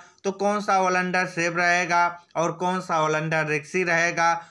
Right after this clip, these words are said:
कौन सा ऑलराउंडर को अपनी टीम में शामिल करना चाहिए और कौन सा ऑलराउंडर को बाहर करना चाहिए, रिस्की ऑलराउंडर के रूम में कौन रहेगा, सेफ ऑलराउंडर के रूम में कौन रहेगा, ऑलराउंडर में कैप्टन और वाइस कैप्टन देना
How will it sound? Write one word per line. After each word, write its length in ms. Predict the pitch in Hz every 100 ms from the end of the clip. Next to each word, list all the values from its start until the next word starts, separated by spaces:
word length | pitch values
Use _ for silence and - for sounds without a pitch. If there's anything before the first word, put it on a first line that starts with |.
| _ -
कौन 220 | 202 214
सा 200 | 208 196
ऑलराउंडर 420 | 185 185 185 185
को 120 | 185
अपनी 280 | 180 180 185
टीम 220 | 165 180
में 160 | 180 175
शामिल 380 | 160 151 160 185
करना 300 | 180 170 170
चाहिए 540 | 170 170 165 170 170 - _ -
और 140 | 170 170
कौन 260 | 190 196
सा 180 | 196 185
ऑलराउंडर 420 | 175 170 170 175 165
को 280 | 170 170 160
बाहर 380 | 139 143 165
करना 320 | 170 170 165 165
चाहिए, 500 | 170 160 165 170 170 165 _ - 143
रिस्की 720 | 151 160 170 202 208 196 180
ऑलराउंडर 460 | 175 175 180 185 180
के 180 | 185
रूम 180 | 180 180
में 220 | 180 175 170
कौन 220 | 170 180
रहेगा, 520 | 175 175 170 175 175 175 - _
सेफ 360 | - 185 190
ऑलराउंडर 460 | 180 170 165 170 170
के 180 | 160 170
रूम 140 | 170
में 160 | 165 160
कौन 200 | 160 175
रहेगा, 640 | 175 175 175 170 170 170 - - -
ऑलराउंडर 500 | 151 175 180 185 202
में 200 | 208 208
कैप्टन 400 | 185 175 - 202
और 180 | 185 185
वाइस 340 | 160 156 170 -
कैप्टन 480 | 180 170 185 180
देना 280 | 165 170 175